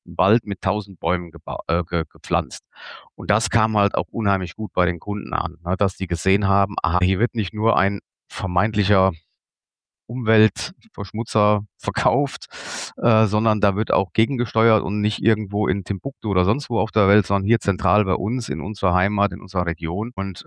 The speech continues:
ja, dadurch kommt man halt auch nochmal Aufmerksamkeit. Ich bin sehr häufig auf dieses Thema angesprochen worden von Kunden. Die haben das also sehr wohl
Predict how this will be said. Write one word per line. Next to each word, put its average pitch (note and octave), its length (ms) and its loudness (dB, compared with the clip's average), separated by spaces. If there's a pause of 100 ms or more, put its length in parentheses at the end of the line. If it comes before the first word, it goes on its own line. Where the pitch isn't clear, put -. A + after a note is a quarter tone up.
ja, F#2 200 -2
dadurch G#2 420 -2 (400)
kommt G#2+ 160 -6
man G#2 120 0
halt F#2+ 100 2
auch A#2 100 0
nochmal F2+ 240 -2
Aufmerksamkeit. G#2 920 -2 (640)
Ich - 120 -20 (160)
bin G2 140 -6
sehr G#2 200 2
häufig G#2 340 -2
auf - 160 -4
dieses G#2 180 -2
Thema G2+ 280 2
angesprochen E2 500 -6
worden D#2+ 220 -8
von D#2+ 300 -14
Kunden. E2 280 -12
Die F#2 80 -2
haben F#2+ 120 -2
das F#2 160 -6
also F2+ 140 -4
sehr F2 260 -2
wohl F2+ 220 -4